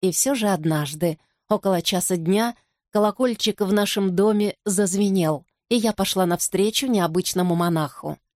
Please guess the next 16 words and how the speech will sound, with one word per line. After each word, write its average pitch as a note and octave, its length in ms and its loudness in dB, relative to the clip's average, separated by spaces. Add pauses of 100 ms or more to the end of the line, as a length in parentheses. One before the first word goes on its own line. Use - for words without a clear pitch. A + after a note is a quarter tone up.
(140)
«Даже A#3+ 420 2
не A#3+ 140 4
думала, B3 460 2
что - 240 -2
ты - 120 -2
ещё F#3+ 320 0
здесь», E3+ 540 -2 (420)
сказала F3+ 440 0
я E3 180 2
Крису, A3+ 500 -2 (300)
когда F3+ 260 2
он F3+ 140 0
усаживался F3+ 680 0
на F3 120 0
татами, A3+ 600 -2 (240)
вытянув G#3+ 520 0